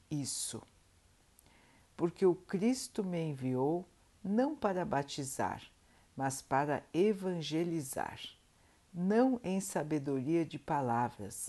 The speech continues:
para que a cruz do Cristo não se faça vã. Paulo, um Coríntios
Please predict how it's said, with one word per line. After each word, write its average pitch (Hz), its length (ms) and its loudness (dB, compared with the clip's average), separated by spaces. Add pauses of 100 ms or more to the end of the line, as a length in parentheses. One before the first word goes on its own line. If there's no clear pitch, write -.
(480)
para 131 240 0
que 131 140 -6
a 117 80 2
cruz 196 500 0
do 143 160 -4
Cristo 160 760 -6 (320)
não 165 440 -2
se - 240 -4
faça 120 760 -2 (220)
vã. 120 200 -4 (1300)
Paulo, 120 600 2 (480)
um 156 320 -2 (400)
Coríntios 135 960 0